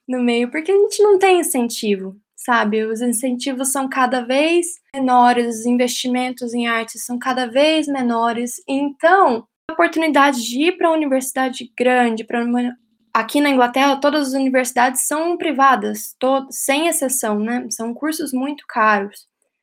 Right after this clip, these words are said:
Mas pela universidade pública, é ter a opção de fazer tudo de graça e me encantar com um mundo onde realmente tinha mais incentivo, ter que voltar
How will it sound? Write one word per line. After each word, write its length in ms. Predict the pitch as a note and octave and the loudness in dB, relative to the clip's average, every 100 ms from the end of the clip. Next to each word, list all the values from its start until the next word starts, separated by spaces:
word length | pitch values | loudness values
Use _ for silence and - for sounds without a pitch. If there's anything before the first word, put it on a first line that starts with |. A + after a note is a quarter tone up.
| _ _ - | _ _ -2
Mas 380 | B3 B3 B3 B3 | 2 2 0 -2
pela 280 | - E4+ F4+ | 2 6 6
universidade 680 | E4+ D#4 D#4 C4+ C#4+ C4+ B3+ | 4 2 2 2 0 0 -4
pública, 680 | F4 F#4+ B3 B3 A3+ G#3 - | -2 0 -2 -2 -2 -2 -10
é 120 | B3 - _ _ - | -14 -14 _ _ -2
ter 420 | C#4 C#4+ D#4 - | 2 4 4 4
a 140 | C4+ D4 | 4 4
opção 520 | D4 - D#4 D#4+ F4 | 2 -8 -6 -2 -2
de 120 | D#4+ | -4
fazer 560 | D#4+ D4 B3+ C#4 C#4 - | -2 -2 2 0 0 -6
tudo 220 | C#4+ C4 | -8 -6
de 120 | A3+ | -8
graça 580 | A#3 B3 A3+ A3 - A3 A#3 _ _ | -2 2 2 0 -8 -10 -14 _ _
e 300 | A#3+ A#3+ B3 | -6 -2 -2
me 120 | B3 C4 | -2 -2
encantar 680 | C4+ D4 C#4 C4 B3+ C4 | -4 -6 -6 0 2 2
com 120 | - | -2
um 140 | B3+ B3+ | -6 -2
mundo 420 | B3 B3 A#3+ B3 - | -2 0 -2 -4 -4
onde 180 | D4 C#4 | -2 2
realmente 460 | F4 G4 G4 F#4 - | 4 4 2 0 -4
tinha 340 | F#4+ G#4 G4+ | 0 4 4
mais 260 | D#4+ C#4 B3 | 4 0 0
incentivo, 1000 | B3 B3 A#3 A#3+ - D4+ B3+ G#3 G#3+ _ _ | 0 0 -2 -6 -4 -2 -2 -4 -8 _ _
ter 120 | - B3 | -6 -4
que 160 | C4 | -4
voltar 680 | A3+ A#3 A3+ - C4 B3 | -2 -2 -2 2 4 4